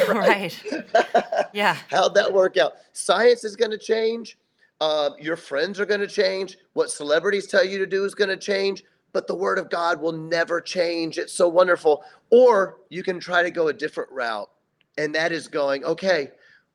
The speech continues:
Speaker 1: inside my own heart, what can I, can my inner guide lead me to truth? Can my feelings lead me to truth? Is what I, is my, can my deconstruction, and if I take in all the various philosophies of the world,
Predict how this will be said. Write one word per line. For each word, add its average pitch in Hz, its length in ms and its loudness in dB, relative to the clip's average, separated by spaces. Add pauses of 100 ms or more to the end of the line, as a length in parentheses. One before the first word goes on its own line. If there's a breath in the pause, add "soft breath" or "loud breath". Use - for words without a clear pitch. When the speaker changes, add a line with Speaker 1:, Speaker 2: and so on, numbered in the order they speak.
(100)
Speaker 1:
inside 170 540 0
my 147 160 0
own 139 120 0
heart, 123 440 -6 (680)
what 143 180 0
can 160 140 -2
I, 160 140 0
can 170 200 -4
my 165 200 0
inner 170 220 2
guide 147 440 0
lead 139 220 -4
me 139 80 -4
to 131 100 -4
truth? 127 440 0 (340 loud breath)
Can 175 120 -2
my 170 140 4 (140)
feelings 170 580 0
lead 139 220 -2
me 135 100 -4
to 131 100 -2
truth? 131 480 2 (360 soft breath)
Is 160 320 2
what 175 180 6
I, 190 180 4
is 160 140 -4
my, 180 140 2
can 196 180 0
my 196 140 6
deconstruction, 185 1000 2
and 165 100 2
if 151 120 0
I 175 80 6
take 185 320 0
in 175 120 4
all 165 220 2
the 156 260 0 (300 soft breath)
various 170 460 2
philosophies 151 800 -2
of 139 100 4
the 135 80 2
world, 147 460 2